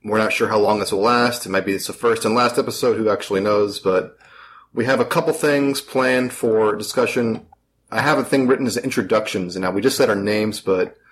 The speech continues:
what do you guys, uh, do on the site in general? Do you, do you guys have assigned roles? People probably don't know that is,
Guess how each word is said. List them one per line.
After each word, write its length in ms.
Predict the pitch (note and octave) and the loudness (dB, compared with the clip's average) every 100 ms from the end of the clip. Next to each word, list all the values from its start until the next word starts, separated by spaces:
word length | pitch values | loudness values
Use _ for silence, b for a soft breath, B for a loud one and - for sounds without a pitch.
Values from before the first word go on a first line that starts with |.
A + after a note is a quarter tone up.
| B B B _ _ _ | B B B _ _ _
what 480 | B2+ A#2+ A2+ C3 E3 | -12 -8 -4 -2 0
do 60 | E3 | -2
you 120 | D#3 | -2
guys, 480 | C#3+ C3 A#2 G2+ A2+ | -2 0 -2 -2 -2
uh, 360 | G#2+ G2+ G2 | 0 0 -2
do 280 | F#2+ A#2+ A#2 | -2 -2 0
on 80 | A2 | -2
the 80 | F#2 | -2
site 420 | - G#2 G2 - | -2 0 -2 -6
in 160 | G#2 | -8
general? 380 | G#2+ A2 G#2 F#2 | -2 -2 0 -2
Do 120 | F#2 B2 | 0 0
you, 180 | B2+ | 0
do 100 | A2 | -2
you 80 | A#2+ | -2
guys 280 | A#2+ A2+ A2 | 0 0 0
have 280 | G#2 G#2+ - | 0 -2 -2
assigned 440 | A#2 - G#2+ A2 | -4 -2 -2 -2
roles? 320 | F#2+ G2+ A2 | -2 0 0
People 200 | D3 E3 | -2 -2
probably 260 | F3 C#3+ B2+ | 0 0 0
don't 160 | G#2+ F#2+ | 0 -2
know 120 | G2+ | -2
that 240 | F#2+ E2+ | -2 -4
is, 400 | F2+ F#2 F2 - | -6 -6 -8 -12